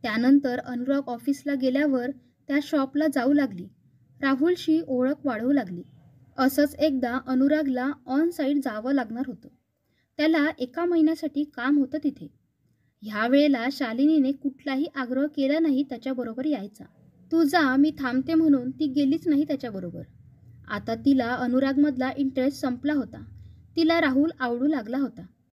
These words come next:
राहुल स्मार्ट तर होताच, शिवाय भरपूर पैसाही होता त्याच्याकडे. शिवाय आता अनुराग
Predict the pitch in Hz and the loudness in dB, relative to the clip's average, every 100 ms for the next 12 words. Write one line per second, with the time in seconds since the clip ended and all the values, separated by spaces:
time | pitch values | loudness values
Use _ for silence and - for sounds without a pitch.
0 | _ _ _ _ _ _ 247 254 254 254 | _ _ _ _ _ _ 0 2 2 0
1 | 269 277 233 240 - 302 339 330 254 269 | 2 0 0 -4 -4 -2 -2 -4 -4 -6
2 | _ _ _ - 320 285 302 247 254 294 | _ _ _ -2 2 2 2 -2 -4 -4
3 | 294 - 233 226 240 269 349 262 262 269 | -6 -6 -8 -6 -2 0 0 -2 -2 -8
4 | 214 214 170 - _ _ _ _ - - | -10 -12 -14 -16 _ _ _ _ -20 -20
5 | - 359 359 359 339 294 262 277 285 285 | -8 0 2 2 2 0 2 4 4 2